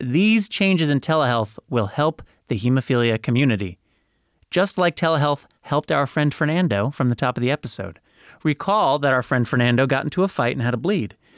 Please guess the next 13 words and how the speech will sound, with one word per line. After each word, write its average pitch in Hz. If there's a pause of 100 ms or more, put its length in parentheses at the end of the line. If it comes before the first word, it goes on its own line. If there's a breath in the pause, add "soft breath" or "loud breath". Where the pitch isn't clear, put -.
(200 loud breath)
Fernando's 208
telemedicine 160
appointment 127 (120)
went 127
well. 98 (560)
The 135
hematologist 180
talked 180
to 156
Fernando 127
and 120
his 117
doctor. 156